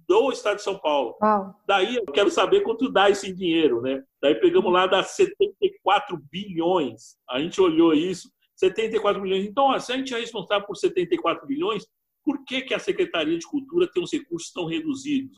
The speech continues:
Speaker 1: Lembrando que uma pessoa leiga que te-, esteja nos assistindo nesse momento, talvez não saiba, mas oitenta por cento dos recursos da Secretaria de, de Estado da Cultura,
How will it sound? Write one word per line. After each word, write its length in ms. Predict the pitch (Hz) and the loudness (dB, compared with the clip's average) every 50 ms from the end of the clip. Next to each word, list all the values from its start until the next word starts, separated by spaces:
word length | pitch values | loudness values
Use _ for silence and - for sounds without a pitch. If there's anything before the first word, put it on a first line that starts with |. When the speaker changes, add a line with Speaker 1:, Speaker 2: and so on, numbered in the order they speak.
| _ _ | _ _
Speaker 1:
Lembrando 720 | - 170 202 196 156 156 180 208 220 208 180 147 135 135 - | 2 2 2 2 2 2 2 2 2 0 0 -2 -2 -4 -4
que 400 | - - 185 190 170 131 - - _ _ _ _ _ | 0 4 4 4 4 2 -2 -8 _ _ _ _ _
uma 160 | 156 160 - | -4 -4 -2
pessoa 320 | - 170 - - - 175 160 | -2 -6 -6 -4 -4 -2 -2
leiga 360 | 143 143 156 165 147 139 131 | 0 0 0 0 0 0 -4
que 120 | 135 - | -6 -8
te-, 240 | _ 147 147 139 - - - _ _ | _ -8 -8 -8 -10 -12 -20 _ _
esteja 380 | 120 - - - 139 - 139 | -20 -20 -14 -12 -8 -8 -8
nos 140 | 127 123 - | -10 -6 -8
assistindo 480 | 131 120 - - - - 135 123 123 120 | -8 -8 -8 -12 -16 -12 -12 -10 -10 -10
nesse 180 | 117 117 - | -14 -14 -16
momento, 320 | 123 127 156 175 160 - - | -16 -10 -8 -8 -8 -6 -8
talvez 240 | 139 135 151 151 156 | -8 -6 -6 -4 -4
não 140 | 202 208 196 | -4 -6 -6
saiba, 440 | - - - 170 175 165 151 127 117 | -8 -4 -2 -2 0 0 -2 -4 -6
mas 140 | 127 135 135 | -8 -2 -2
oitenta 520 | 196 208 196 - - 247 302 302 - 226 | -2 -2 -2 -6 -6 -6 -6 -4 -6 -8
por 200 | - - 190 160 | -8 -8 -10 -12
cento 480 | - - - 180 156 139 135 _ 262 - - | -10 -10 -8 -8 -8 -8 -10 _ -18 -2 0
dos 240 | 214 247 269 494 | 0 0 0 -2
recursos 800 | 440 392 330 - _ 302 302 311 269 269 269 - _ _ - _ _ _ _ _ | -4 -4 -4 -4 _ -8 -4 -4 -4 -4 -4 -10 _ _ -20 _ _ _ _ _
da 160 | - 208 247 254 | 0 0 0 0
Secretaria 960 | - 233 190 - _ _ _ _ _ 180 175 - 170 156 143 143 139 131 135 | -4 -12 -16 -18 _ _ _ _ _ -8 -6 -4 -4 -4 -2 -2 -4 -4 -6
de, 120 | 139 147 - | -8 -16 -8
de 160 | - 127 127 - - | -8 -8 -8 -8 -14
Estado 400 | - - _ 180 190 196 165 147 | -20 -6 _ 0 0 0 0 -4
da 120 | 139 131 | -6 -6
Cultura, 500 | 139 127 117 - - 214 247 - 135 - | -6 -8 -12 -12 -10 -8 -4 -4 -4 -4